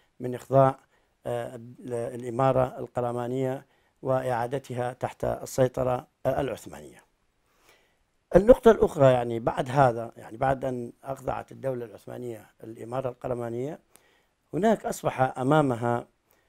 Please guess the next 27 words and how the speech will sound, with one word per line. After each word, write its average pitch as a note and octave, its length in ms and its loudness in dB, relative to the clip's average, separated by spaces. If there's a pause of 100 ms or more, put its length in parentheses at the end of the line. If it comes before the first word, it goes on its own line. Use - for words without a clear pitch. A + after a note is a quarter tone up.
(260)
آه، B2+ 180 2
مسألة D#3 440 2
مهمة C3 380 0
جدا، A2 360 -10 (460)
ألا F#3 220 10
وهي، D#3+ 440 6 (200)
آه، B2 280 0
موضوع A#2 460 -4
فتح - 260 -10
القسطنطينية. G2 800 -20 (480)
وطبعا F3+ 340 -2
موضوع D#3+ 280 -4
فتح - 240 -10
القسطنطينية، A#2+ 880 -6 (640)
على D3 120 8
الرغم E3 200 4
من D3 180 4
أننا C#3+ 340 2
قد B2+ 160 -6
تحدثنا، C3 680 -4 (640)
آه، C3 80 0
في B2 200 -6
لقاء C3 500 4 (560)
خاص C#3 520 6 (140)
عن A2+ 260 -4
هذه A2+ 480 -2 (600)
ال-، A#2 400 -6